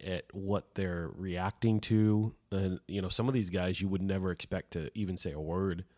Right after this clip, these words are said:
and they're just pouring out into, you know, "Wow, this is really what stood out to me," or, "This is really how I took that," or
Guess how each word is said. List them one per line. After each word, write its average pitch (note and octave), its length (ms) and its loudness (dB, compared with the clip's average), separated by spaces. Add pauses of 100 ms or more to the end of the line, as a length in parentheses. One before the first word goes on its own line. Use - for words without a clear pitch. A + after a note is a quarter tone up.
(360)
and G2 160 -2
they're G2 120 2
just G2+ 240 -2
pouring F#2 340 0
out F2 400 -2 (100)
into, F2 680 -4
you F2 160 -6
know, D2 200 -8
"Wow, D#2+ 280 -10
this F#2 200 -4
is F2 60 -6
really F2 200 -2
what D2+ 140 -8
stood E2 220 -4
out D#2+ 180 -6
to F#2 120 -8
me," F2+ 180 -2
or, E2+ 120 -2
"This F2+ 200 -2
is E2 120 -8
really F2+ 280 0
how D#2+ 160 -6
I E2+ 120 -4
took - 280 -6
that," F2 360 -2
or F#2 340 -2